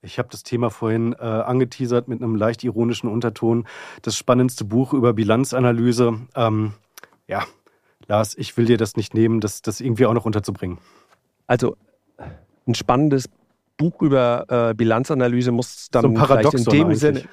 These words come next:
Speaker 2: äh, genau, es muss vielleicht auf eine gewisse Art und Weise noch geschrieben werden.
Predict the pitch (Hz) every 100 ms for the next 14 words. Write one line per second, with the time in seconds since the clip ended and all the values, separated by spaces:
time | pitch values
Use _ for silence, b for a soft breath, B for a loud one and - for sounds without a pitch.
0 | 135 151 156 147 131 120 110 104 - 131
1 | - - - - 127 120 - 123 123 110
2 | 131 135 123 120 120 113 123 120 113 -
3 | - 123 135 113 107 127